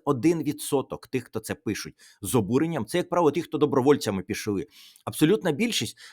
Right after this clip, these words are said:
вони не просто стали дисциплінованими до крайності, багато з них стали слухняними. І тому давайте не думати, що хтось за нас зробить нашу роботу. От ми всі зараз стелимося під Зеленським,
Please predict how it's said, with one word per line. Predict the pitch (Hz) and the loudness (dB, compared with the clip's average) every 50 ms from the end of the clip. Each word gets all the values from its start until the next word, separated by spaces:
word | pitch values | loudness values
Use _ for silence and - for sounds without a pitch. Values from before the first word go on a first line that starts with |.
| - - | -10 -4
вони | 107 151 180 180 | -2 0 0 0
не | 175 170 | -2 -2
просто | - - 220 - - - | -4 -4 -4 -4 -6 -6
стали | - - 120 123 | -4 -2 -2 0
дисциплінованими | 113 - - - - 147 143 - 151 156 160 156 151 123 98 95 95 92 90 87 95 104 | 0 0 -2 -2 -4 -6 -4 0 2 2 2 4 2 0 0 -2 -4 -6 -6 -6 -6 -8
до | 127 | -8
крайності, | 120 - 123 117 101 90 82 80 - - - 69 - _ - - _ | -8 -6 -6 -4 -4 -4 -6 -10 -12 -12 -14 -16 -18 _ -20 -20 _
багато | - 107 107 151 175 - 185 | -8 -4 -4 -2 -2 -2 -2
з | 135 | -2
них | 170 175 - | -4 -6 -6
стали | - - 147 151 139 | -4 -2 0 0 0
слухняними. | - 139 127 - 120 110 87 82 76 65 65 - - _ _ _ _ _ _ _ _ - | -2 -6 -8 -6 -6 -6 -6 -6 -8 -12 -14 -16 -18 _ _ _ _ _ _ _ _ 0
І | 151 | 2
тому | 151 190 180 190 233 202 | 4 4 4 4 2 2
давайте | 131 113 147 127 165 202 233 247 - - 113 | 2 0 0 2 2 0 0 -2 -2 -4 -2
не | 110 123 139 139 | 0 0 0 0
думати, | 120 104 190 202 175 131 - - | 0 0 0 0 0 -2 -2 -4
що | 110 - - 143 | -6 -4 -6 -8
хтось | - - - - 160 175 151 107 | -8 -8 -2 0 2 2 2 0
за | 90 117 117 | -2 -4 -4
нас | 123 135 151 160 139 | -4 -2 -4 -4 -4
зробить | 101 - 127 123 117 127 - - | -4 -4 -4 -2 -2 -4 -4 -6
нашу | 113 - - - | -6 -4 -4 -2
роботу. | 107 117 107 107 107 101 - 226 | -2 -2 0 0 0 2 2 2
От | 220 190 | 2 2
ми | 226 220 | 2 0
всі | 220 220 226 | 2 0 -2
зараз | 202 214 196 180 - | -2 0 -2 -2 -4
стелимося | - - 202 196 190 175 165 156 - 160 | -4 -4 -2 -2 -2 -2 -4 -4 -6 -8
під | 151 - 170 147 | -6 -6 -6 -6
Зеленським, | 143 165 190 208 233 240 220 - - - 110 104 | -4 0 0 2 2 0 -2 -4 -4 -4 -4 -4